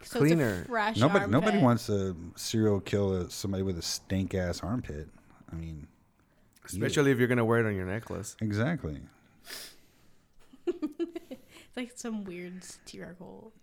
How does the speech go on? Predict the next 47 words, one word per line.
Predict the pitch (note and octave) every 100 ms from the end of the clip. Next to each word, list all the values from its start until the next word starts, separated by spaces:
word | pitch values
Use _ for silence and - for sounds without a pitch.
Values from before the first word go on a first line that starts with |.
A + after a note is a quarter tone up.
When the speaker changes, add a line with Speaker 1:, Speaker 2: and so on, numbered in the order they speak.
| _
Speaker 1:
serial | - F#2 -
Speaker 3:
Come | - A#2
on, |
Speaker 2:
All | A2+
Speaker 3:
that'd, | G2+
Speaker 2:
right. | F2+
Speaker 3:
be, |
that'd | A2
be | F#2
great. | E2 E2 D#2 -
Speaker 2:
Write | B2 D3
the | - B2
script. | - A2 F#2 - _ _ -
Speaker 3:
Uh, | E2+ E2+ F#2
all | F2+
right, | E2 D2+
I'm | C#2+
gonna | D2+
do | C#2 C2+
it. | C2+ _ _ _ - - - -
Speaker 2:
Talking | E3+ F3+
about | D#3 C3
weird | C3 B2+
movies, | B2+ A#2+ G2 A#2 - _ _ _ - - - _ -
which | B2+ -
one | C#3
are | B2+
we | B2
reviewing | B2 A#2+ A#2 D3+ B2+
today, | - G#2 G2+ G2 A#2+ - _ - - -
Abby? | A#2 G#2 A2 A#2+ E3+ -
Speaker 3:
Uh, | D3+ D#3
before | C#3+ C3+ A3+ A#3
that, | G#3 F#3
I | D#3+
would | D3
like | D3+ C#3+
to |
say | A#2+ D3
hi | C#3 C3 C#3 C3
to | -
all | A#2 A#2+
of | A2
our | G2+
Patreons. | G#2+ C#3 - E2+ D#2+ D2+ D2+ -
Thank | A#2+ B2
you. | F#2+ E2+ D2+